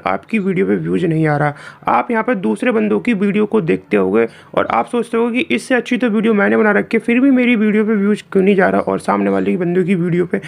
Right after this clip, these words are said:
भर भर के व्यूज आ रहा है दोस्तों। तो आखिर वो क्या काम कर रहा है जिसके कारण उसकी वीडियो पे इतने अच्छ-, खासे, अच्छे खासे व्यूज इंक्रीज हो रहे हैं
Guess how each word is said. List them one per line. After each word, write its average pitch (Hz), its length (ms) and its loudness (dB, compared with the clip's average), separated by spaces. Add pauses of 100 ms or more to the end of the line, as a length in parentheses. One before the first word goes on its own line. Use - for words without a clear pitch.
(220)
भर 180 140 0
भर 196 180 0
के 220 140 2
व्यूज 170 360 -2
आ 175 140 0
रहा 165 100 -4
है 151 60 -4
दोस्तों। 151 300 -6 (360)
तो 262 160 -2
आखिर 226 280 0
वो 247 140 0
क्या 226 260 0
काम 233 220 -2
कर 208 140 -2
रहा 220 100 -2
है 202 60 -4
जिसके 214 220 -6
कारण 214 320 -2
उसकी 214 300 -4
वीडियो 202 280 0
पे 185 120 0
इतने 202 220 0
अच्छ-, 202 160 -2 (240)
खासे, 185 360 -2
अच्छे - 360 -4
खासे 185 260 -2
व्यूज 180 300 -2
इंक्रीज 180 340 -2
हो 165 100 0
रहे 170 100 0
हैं 190 80 -4